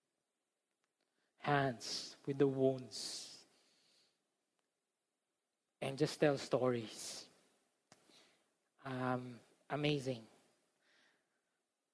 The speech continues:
And there will be no more pain because He will not anymore choose to be silent.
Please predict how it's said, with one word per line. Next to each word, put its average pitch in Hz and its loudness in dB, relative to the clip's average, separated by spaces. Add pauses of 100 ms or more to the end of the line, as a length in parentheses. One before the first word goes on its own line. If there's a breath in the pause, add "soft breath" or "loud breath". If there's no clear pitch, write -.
(1400)
And 175 0
there 180 8
will 175 6
be 170 4
no 165 0
more 170 6
pain 117 -2 (2000)
because - 2 (640)
He 180 6
will 175 4
not 165 4 (560)
anymore 156 6 (600)
choose 190 4
to 147 0 (520)
be 143 -2
silent. 120 2